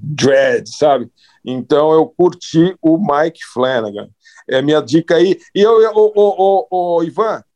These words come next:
perguntaram pra você das suas, é, é, mais memoráveis entrevistas, mas teve alguma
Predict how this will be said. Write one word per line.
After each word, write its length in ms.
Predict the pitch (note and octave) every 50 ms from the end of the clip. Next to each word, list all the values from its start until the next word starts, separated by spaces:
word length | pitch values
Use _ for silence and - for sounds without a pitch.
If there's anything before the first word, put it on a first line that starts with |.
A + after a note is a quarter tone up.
| _ _ -
perguntaram 420 | - F3+ E3+ F3 D#3+ F#3+ F#3 F#3+ F3+
pra 120 | F3 F3+
você 240 | F3+ E3+ - - F3+
das 160 | E3+ D#3+ B2+
suas, 280 | - F3 D#3+ - - _ -
é, 60 | -
é, 580 | C#3+ B2+ B2+ - C#3 C3+ B2 B2+ A#2 A2 - -
mais 440 | B2+ B2 B2 C3 C#3 C#3 C3 G#2 G#2
memoráveis 680 | C3+ C#3 B2 A#2+ A#2+ A2+ A#2+ B2 A#2+ A#2 B2 A#2 G#2+
entrevistas, 640 | B2 A#2+ - A#2 A2 A2 - D#3 F#3+ E3+ - C3+ - _ - - - -
mas 200 | - F#3 E3 -
teve 160 | - C4 C#4
alguma 440 | B3+ A#3 G3+ G#3+ G#3+ G3 F3 E3 E3